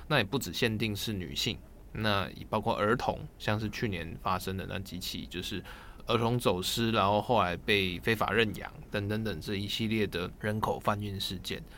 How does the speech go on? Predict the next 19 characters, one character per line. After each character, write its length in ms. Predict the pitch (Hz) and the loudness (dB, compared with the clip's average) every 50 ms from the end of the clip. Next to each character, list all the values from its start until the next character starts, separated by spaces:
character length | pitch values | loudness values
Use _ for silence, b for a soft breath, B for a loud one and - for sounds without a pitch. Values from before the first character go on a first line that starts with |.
| B B B B B B | B B B B B B
那 100 | B 208 | B 4
除 160 | 202 - 233 220 | 4 6 4 4
此 180 | 214 175 135 | 6 4 4
之 120 | 131 156 165 | 4 4 6
外， 200 | 180 175 156 151 | 8 8 8 6
在 200 | - 170 165 - | 6 2 4 4
疫 120 | 220 208 | 4 4
情 220 | 156 117 104 104 | 4 4 0 0
之 140 | 104 143 139 | 0 -2 -2
前 260 | 139 - - 90 - | -2 -2 -4 -4 -2
呢， 160 | 80 76 80 80 | -2 -4 -4 -4
比 140 | - 101 | -2 -2
如 120 | 101 104 107 | -2 0 0
说 240 | 107 - 123 120 120 | 2 4 4 6 6
我 80 | 110 | 4
们 140 | 98 92 87 | 2 -2 -4
也 80 | 82 78 | -6 -8
时 200 | - - 107 104 | -6 -6 -4 -4
常 300 | - - 92 85 90 | -2 -2 -4 -4 -6